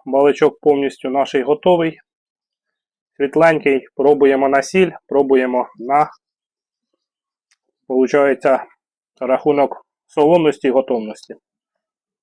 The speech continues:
Да, баличок не дуже такий сухий, но воно більш таке все одно прісне м'ясо. На сіль угадали. Оце вгадали, на спеції також усе вгадали.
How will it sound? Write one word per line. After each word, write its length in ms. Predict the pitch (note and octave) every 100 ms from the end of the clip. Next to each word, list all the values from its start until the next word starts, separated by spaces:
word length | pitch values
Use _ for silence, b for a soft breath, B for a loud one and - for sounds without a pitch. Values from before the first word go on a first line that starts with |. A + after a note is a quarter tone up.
| _ _ _ _ _ _ _ _ _ _ _ _
Да, 220 | C3+ C#3
баличок 460 | A#2+ C3+ C#3+ E3 D3+
не 140 | D3
дуже 260 | D3+ D3 B2+
такий 280 | B2 - C#3+
сухий, 380 | - F3+ A3 F#3+
но 160 | D#3+
воно 180 | D3+ D3+
більш 260 | C3+ D3 -
таке 260 | C3+ C#3
все 200 | A#2+ -
одно 220 | C3+ C3+
прісне 360 | A#2+ C#3 C3+ C3+
м'ясо. 400 | D3 E3+ - C3+ - _ _ _ _ _ _ _ _ _ _ _ _ _ _ -
На 200 | C#3+ D#3+
сіль 260 | - D#3+
угадали. 600 | C#3 C3+ C3+ E3+ F3+ E3 E3 _ _ _ _ _ -
Оце 180 | C#3+ D#3+
вгадали, 460 | D3 D3 D#3 D3
на 120 | C#3
спеції 420 | - D3+ C#3 C#3 C3
також 380 | E3+ D#3+ D#3
усе 200 | D3+ -
вгадали. 540 | C#3 C3+ C3+ C#3 C3+